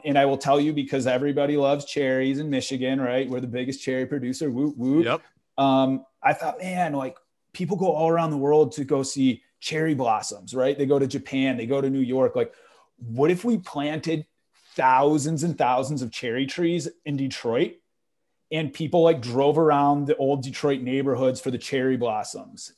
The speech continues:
Speaker 1: And I was like, "Man, like, that would be a reason for people to come, right?" And,
Speaker 2: Right.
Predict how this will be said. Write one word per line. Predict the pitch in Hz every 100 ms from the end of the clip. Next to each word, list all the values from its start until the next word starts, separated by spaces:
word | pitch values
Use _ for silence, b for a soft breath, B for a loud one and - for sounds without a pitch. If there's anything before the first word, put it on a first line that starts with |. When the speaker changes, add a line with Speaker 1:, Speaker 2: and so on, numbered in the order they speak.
| -
Speaker 1:
And | 131 131 127
I | 127
was | 139
like, | 139 - B B -
"Man, | 180 170
like, | 151 131 -
that | 170 202
would | 180
be | 185
a |
reason | 131 131 202
for | 180
people | 120 123 156
to | 233
come, | 440 440 440 240
right?" | - -
And, | 294
Speaker 2:
Right. | 160 147